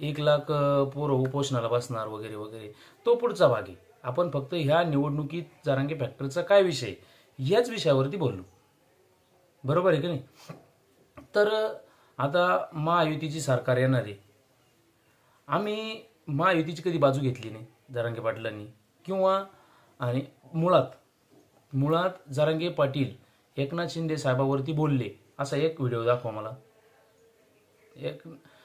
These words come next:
अजितदादावरती हे बोलले असा एक व्हिडिओ दाखवा मला. फक्त ज्या ज्या माणसांनी, ज्या ज्या नेत्यांनी जरांगे पाटलांवरती टीका केली ना, त्यांच्याच विरोधात जरांगे पाटील बोलले.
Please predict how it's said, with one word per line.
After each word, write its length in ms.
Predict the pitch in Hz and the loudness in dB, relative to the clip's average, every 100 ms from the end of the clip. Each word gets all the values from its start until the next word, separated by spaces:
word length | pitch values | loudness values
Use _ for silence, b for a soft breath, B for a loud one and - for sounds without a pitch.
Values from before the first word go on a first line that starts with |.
| b b | b b
अजितदादावरती 800 | 131 127 208 185 185 185 180 160 | -4 -4 0 4 6 6 4 -2
हे 80 | 175 | -4
बोलले 380 | 160 156 139 139 - - | -2 0 0 -2 -6 -10
असा 180 | 160 | -2
एक 200 | 147 175 147 | 0 0 0
व्हिडिओ 200 | 127 120 | 0 2
दाखवा 300 | 127 127 110 | 0 0 -6
मला. 220 | 104 104 - _ _ _ _ _ _ _ - | -10 -12 -16 _ _ _ _ _ _ _ -8
फक्त 300 | 135 - 208 165 - _ 135 | -8 -2 0 0 -4 _ -12
ज्या 200 | 120 147 | -2 0
ज्या 480 | 160 190 208 220 160 | 2 4 4 4 0
माणसांनी, 640 | 147 147 160 160 147 147 151 | -4 -2 -2 -2 -2 -2 -2
ज्या 200 | 139 139 | 0 2
ज्या 220 | 160 160 | 2 2
नेत्यांनी 720 | 156 143 139 165 143 131 135 B B B | 0 -2 0 0 2 0 0 B B B
जरांगे 340 | 127 147 160 - | 0 2 2 -2
पाटलांवरती 580 | 147 135 156 147 135 170 | -2 -2 -2 -4 -4 -8
टीका 300 | 214 202 190 | -8 2 2
केली 340 | 135 127 120 | 2 -4 -4
ना, 140 | 110 113 b b - | -10 -14 b b -4
त्यांच्याच 360 | 190 202 220 175 | -4 -2 -4 -2
विरोधात 260 | 156 139 | -2 -2
जरांगे 340 | 151 139 120 127 | -2 0 0 -4
पाटील 240 | 123 135 | -4 -4
बोलले. 420 | 139 107 92 _ | -4 -4 -6 _